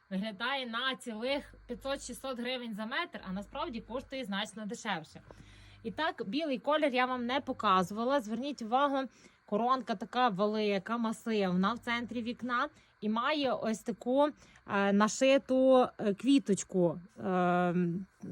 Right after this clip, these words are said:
таку не шанілову, а, як, як це сказати, навіть не знаю,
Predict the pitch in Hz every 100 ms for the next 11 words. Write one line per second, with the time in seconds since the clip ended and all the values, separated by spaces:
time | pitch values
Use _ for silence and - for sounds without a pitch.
0 | 202 - 233 233 220 - 220 208 294 302
1 | 240 208 196 202 202 208 185 190 185 190
2 | 190 185 220 214 - 202 214 190 190 -
3 | 190 247 311 247 226 220 214 208 233 277
4 | 240